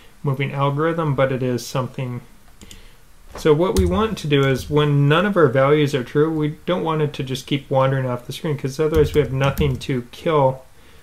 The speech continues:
what is happening. So if we go, if not move left, and not move up, and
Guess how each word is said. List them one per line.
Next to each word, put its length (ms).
what 100
is 140
happening. 480
So 580
if 160
we 60
go, 340
if 240
not 460
move 560
left, 640
and 720
not 640
move 720
up, 480
and 760